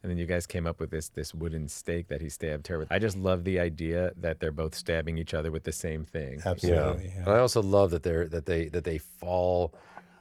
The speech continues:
Speaker 3: down. You know, I always loved in, uh, you know, uh, Rocky One or Rocky Two, you know, where,
Speaker 1: They
Speaker 3: where, where
Speaker 1: both go
Speaker 3: Creed and
Speaker 1: down.
Speaker 3: Rocky are down, and they're
Speaker 1: Yeah.
Speaker 3: both, there's a certain intimacy and care between them, and that, you know, that these fights, you know, the, the, the fact that we're more of a fist show than a gun show,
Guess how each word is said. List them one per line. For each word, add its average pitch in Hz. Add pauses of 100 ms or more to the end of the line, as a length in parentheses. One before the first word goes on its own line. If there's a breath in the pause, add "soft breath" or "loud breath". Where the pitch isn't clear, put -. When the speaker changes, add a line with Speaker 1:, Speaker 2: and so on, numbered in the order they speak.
(200 loud breath)
Speaker 3:
down. 80
You 73
know, 73
I 73
always 78
loved 76
in, 73
uh, 69
you 73
know, 67
uh, 64 (500 soft breath)
Rocky 80
One 78
or 76
Rocky 82
Two, 87
you 82
know, 80
where, 80
Speaker 1:
They 104
Speaker 3:
where, 85
where 104
Speaker 1:
both 101
go -
Speaker 3:
Creed 107
and 101
Speaker 1:
down. 98
Speaker 3:
Rocky 104
are 107
down, 110
and 90
they're 92
Speaker 1:
Yeah. -
Speaker 3:
both, 135 (520 loud breath)
there's 110
a 104
certain 123
intimacy 113
and 82
care 87
between 87
them, 69
and 67
that, 73 (140)
you 80
know, 80
that 78
these 85
fights, 90
you 82
know, 71
the, 76
the, 73
the 80
fact 101
that 101
we're 85
more 85
of 73
a 73
fist -
show 78
than 71
a 69
gun 76
show, 67